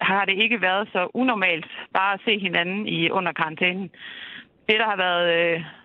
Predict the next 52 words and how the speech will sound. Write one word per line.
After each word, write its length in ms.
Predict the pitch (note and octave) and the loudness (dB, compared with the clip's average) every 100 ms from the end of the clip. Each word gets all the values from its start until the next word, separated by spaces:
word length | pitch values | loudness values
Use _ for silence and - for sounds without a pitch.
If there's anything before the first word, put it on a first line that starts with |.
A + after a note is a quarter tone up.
| _ _ _ - - - | _ _ _ -18 -16 -2
der, 120 | G#3+ A3 | 0 2
hvor 100 | F#3+ | 2
der 80 | F3+ | 2
er 120 | F3 - G3+ | 0 -4 -2
behov 220 | F#3 G#3+ | 0 0
for 80 | - G3+ | 2 0
ekstra 180 | - G3+ G3 | 0 -2 0
fokus, 240 | G3 G3 - | 0 -2 2
det 80 | F#3 | 2
er 160 | F3+ G3 - - - - - | 2 -2 -8 -16 -14 -10 -4
i 20 | G#3 | 0
tilfælde 420 | G#3+ A3 A3 F#3+ | 2 0 2 2
af, 60 | F#3+ | 2
at 60 | E3 | 2
vi 160 | F3+ | 2
er 140 | E3+ E3 - | 2 0 -4
tvunget 280 | G3+ G3 A3 | -2 0 0
til 100 | - | 0
at 80 | F#3 - | 0 2
skifte 280 | A3+ - | 0 0
i 100 | F3 F3+ | -2 0
besætningen, 480 | G#3 G#3 G3 F3 | 0 0 0 0
eller 140 | G3+ F3+ | 2 2
vi 140 | F3 | -2
skal 160 | - F#3+ | 0 0
have 160 | F3+ F3 | 0 0
reservedel 480 | G3 G#3 G#3 F3 | 2 2 2 0
op, 160 | F3 F#3 | 0 0
eller 160 | F3 F3 | -2 0
nogen, 200 | F#3+ G3+ | 0 0
der 100 | F#3+ | -2
skal 160 | - | 2
hjælpe 260 | F#3 G#3+ G#3+ | 2 2 -2
os. 140 | E3 - - - - - - | -4 -10 -12 -10 -8 -8 -2
Jamen, 160 | F3+ F3+ | -2 0
så 100 | G#3+ | 0
inden 260 | G#3 A#3 | 2 0
for 100 | A3 | -2
karantænen, 640 | F#3+ F3+ F3 G3 G3+ G#3+ | 0 -2 0 0 0 -2
der 120 | F#3+ F#3 | -2 -2
må 160 | F3+ | -2
man 220 | F3 F3 F3+ | -2 -4 -2
faktisk 320 | G3+ - F#3+ G#3 | -4 -4 -4 -2
ikke 180 | G3 G3 | 0 0
have 100 | F3 - | 0 -2
kontakt 320 | F#3+ G3+ G3 | -2 -2 -2
til, 340 | - F#3 E3 D#3+ - - - - - - | 0 0 0 -2 -10 -20 -20 -18 -4 2
til 100 | F3+ F3+ | 2 2
andre 220 | G3 A3 - - - - - | 0 -2 -4 -12 -12 -10 0
end, 240 | F#3 F3+ | 0 2
øh, 200 | E3 D#3+ D#3+ | 2 4 2
end 100 | F3 | 0